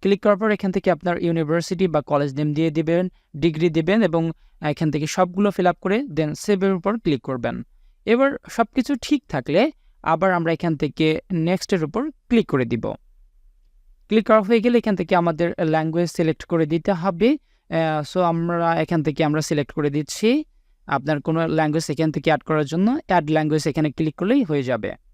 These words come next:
এবার এখান থেকে সবচেয়ে মেইন এবং গুরুত্বপূর্ণ পার্ট রয়েছে, সেটা হচ্ছে এখান থেকে আমাদের বায়োডাটা দিতে হবে এবং আমাদের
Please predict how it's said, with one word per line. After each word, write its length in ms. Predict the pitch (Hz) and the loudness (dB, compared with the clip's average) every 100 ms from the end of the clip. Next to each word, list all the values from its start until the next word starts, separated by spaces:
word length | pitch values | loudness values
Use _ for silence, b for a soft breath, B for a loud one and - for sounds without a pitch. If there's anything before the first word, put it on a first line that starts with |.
| - | 0
এবার 320 | 196 247 285 | 2 4 2
এখান 240 | 247 226 | 2 0
থেকে 420 | 214 190 - 233 254 | 0 -2 0 0 0
সবচেয়ে 640 | - 240 - - - 226 | -4 -10 -12 -6 2 2
মেইন 520 | 180 151 165 185 220 | 2 2 2 2 4
এবং 280 | 226 156 156 | 2 0 -4
গুরুত্বপূর্ণ 600 | 139 180 175 180 190 175 | -2 -2 -2 -4 -2 -2
পার্ট 320 | 151 156 - | 0 -2 0
রয়েছে, 260 | 151 160 233 | -2 -2 -4
সেটা 240 | - 160 | -4 -2
হচ্ছে 420 | 151 143 - 156 147 _ _ - | -2 -4 -2 0 -2 _ _ -6
এখান 260 | 143 165 | -2 0
থেকে 200 | 147 143 | 0 0
আমাদের 240 | 151 143 143 | 0 0 0
বায়োডাটা 560 | 143 147 160 170 180 | 0 2 2 2 2
দিতে 260 | 170 185 208 | 0 0 0
হবে 300 | 190 202 233 | 0 2 4
এবং 220 | 196 196 | 4 0
আমাদের 360 | 170 156 156 165 | 0 -2 0 -2